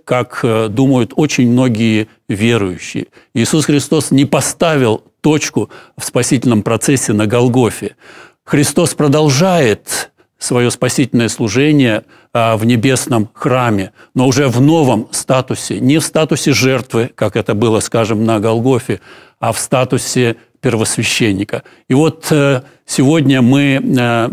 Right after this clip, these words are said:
начинаем эту очень большую и очень серьёзную тему, связанную с первосвященническим служением Сына Божия Иисуса Христа в скинии истинной, в небесном святилище. Но прежде чем мы,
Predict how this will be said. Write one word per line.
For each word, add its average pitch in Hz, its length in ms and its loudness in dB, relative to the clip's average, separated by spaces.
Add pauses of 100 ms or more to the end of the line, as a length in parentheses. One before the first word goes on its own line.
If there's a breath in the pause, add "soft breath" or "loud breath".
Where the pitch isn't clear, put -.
начинаем 139 920 2
эту 139 300 -2
очень 131 560 0
большую 123 720 0
и - 80 -6
очень 117 240 0
серьёзную 113 640 2
тему, 143 440 0
связанную 113 680 0 (180 loud breath)
с - 100 -18
первосвященническим 127 840 0
служением 117 680 0
Сына 127 360 0
Божия 110 320 0
Иисуса 107 340 -4
Христа 131 480 -4 (320 loud breath)
в - 60 -8
скинии 131 720 2 (100)
истинной, - 640 -4
в 143 80 -4
небесном 117 600 0
святилище. - 720 -6
Но 139 160 2
прежде 151 360 0
чем 151 320 0
мы, 139 320 2